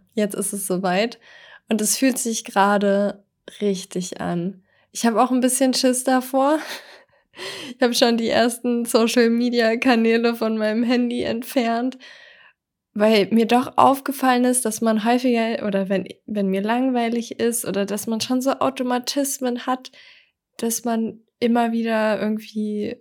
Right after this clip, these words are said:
auf bestimmte Apps klickt, so, man hat sich dran gewöhnt. Ich hab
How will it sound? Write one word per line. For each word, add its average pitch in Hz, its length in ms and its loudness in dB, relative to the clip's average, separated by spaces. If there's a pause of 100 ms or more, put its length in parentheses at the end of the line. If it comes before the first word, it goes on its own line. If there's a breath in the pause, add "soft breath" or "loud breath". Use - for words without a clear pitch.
(140)
auf 202 200 -12
bestimmte 233 440 -4 (100)
Apps 262 320 -4
klickt, 247 320 -4
so, 226 140 -6
man 214 560 -2
hat 233 120 -2
sich 226 140 -6
dran 220 260 -4
gewöhnt. 202 460 0
Ich 208 140 -6
hab 208 180 -4